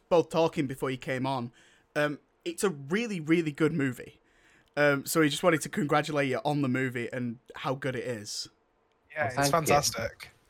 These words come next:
Speaker 3: Well, it's good, actually. It's on B B C iPlayer at the moment, isn't it? So
Speaker 1: Yeah.
Speaker 2: Yeah.
Speaker 3: um, it's accessible. And it, it's a bit of a strange one 'cause I made this film quite a while ago. It was two thousand and seventeen.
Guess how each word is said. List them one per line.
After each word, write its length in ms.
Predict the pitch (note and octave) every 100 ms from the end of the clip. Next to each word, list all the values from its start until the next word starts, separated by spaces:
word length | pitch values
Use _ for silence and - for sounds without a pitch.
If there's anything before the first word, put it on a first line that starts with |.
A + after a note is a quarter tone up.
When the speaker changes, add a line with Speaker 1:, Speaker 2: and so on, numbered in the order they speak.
| - _ _ -
Speaker 3:
Well, 100 | D#3+
it's 100 | -
good, 200 | G#3+ E3
actually. 440 | D#3 D#3 D#3+ C3+
It's 120 | B2
on 260 | D3+ D3+ C#3 _ -
B 160 | C#3+ C3+
B 100 | C3+
C 180 | - C3
iPlayer 880 | A#2+ A#2+ A2+ A#2 B2 - G2 F#2 F#2+
at 60 |
the 60 | -
moment, 440 | G2+ G2+ F2+ E2+
isn't 180 | - F#2
it? 120 | E2 -
So 320 | - G2 F#2
Speaker 1:
Yeah. 300 | D#3 E3 D#3
Speaker 2:
Yeah. 300 | D#3 D3+ B2 _ _ -
Speaker 3:
um, 140 | F#2+ G2+
it's 240 | A2 - -
accessible. 760 | - - C#3 - A#2+ G2 -
And 100 | C3
it, 180 | E3+ D3+
it's 260 | D#3 C#3+ -
a 60 | E3
bit 160 | F3
of 80 | E3
a 60 | D3
strange 360 | - C#3+ C3+
one 140 | A#2 F#2+
'cause 140 | F#2+
I 20 |
made 260 | G2+ A#2 A2+
this 220 | G#2 - -
film 340 | G2+ F#2+ F2+ _ -
quite 260 | F#2 F#2 - _ _ -
a 40 |
while 340 | E2+ F#2 F#2 F#2
ago. 180 | D#2+ D2
It 60 | E2+
was 100 | F2+ -
two 80 | G#2
thousand 400 | G2+ F2+ E2+ F2
and 140 | E2
seventeen. 680 | - F#2 F#2 E2 G2 E2+ E2+